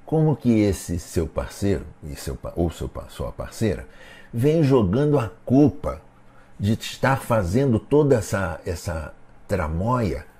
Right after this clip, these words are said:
nos seus ombros. Ou seja, como que ele ou ela vem jogando a culpa de tudo isso em você, né? Ou seja, essa culpa por não oferecer o amor que você precisa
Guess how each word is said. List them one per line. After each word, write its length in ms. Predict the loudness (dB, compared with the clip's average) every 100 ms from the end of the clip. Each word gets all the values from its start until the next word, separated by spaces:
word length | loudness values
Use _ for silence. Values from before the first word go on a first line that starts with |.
| -20 -20 -20 -20 -14 -2
nos 280 | 0 0
seus 380 | 0 4 4 4
ombros. 460 | 0 0 -2 -4 -10 -18 -20 -20 -12 -2
Ou 100 | -2
seja, 260 | 0 -2
como 280 | 0 0 0
que 120 | 0
ele 280 | 2 4 4
ou 120 | 2
ela 240 | 2 2 2
vem 320 | 0 0 -4 -12 -20 -20 -10
jogando 640 | -2 0 2 2 2 2
a 60 | 0
culpa 680 | -2 2 4 4 2 -6 -8 -4
de 160 | -4
tudo 440 | -2 2 2 2 4
isso 420 | 4 2 -4 -8 -10 -8
em 120 | -4
você, 500 | 0 -2 0 0 -2 -4 -18 -20 -18 -6
né? 280 | 0 0 -2 -10 -20 -20 -6
Ou 100 | -2
seja, 400 | 0 2 0 -2 -6 -20 -20 -20 -10
essa 280 | -4 0 -2
culpa 380 | 4 4 4 2
por 260 | 2 2
não 300 | 4 4 6
oferecer 680 | 4 4 4 4 4 4 6
o 80 | 6
amor 380 | 2 2 2 0
que 80 |
você 420 | 2 2 2 2 0
precisa 720 | 0 -6 -6 -8 -8 -10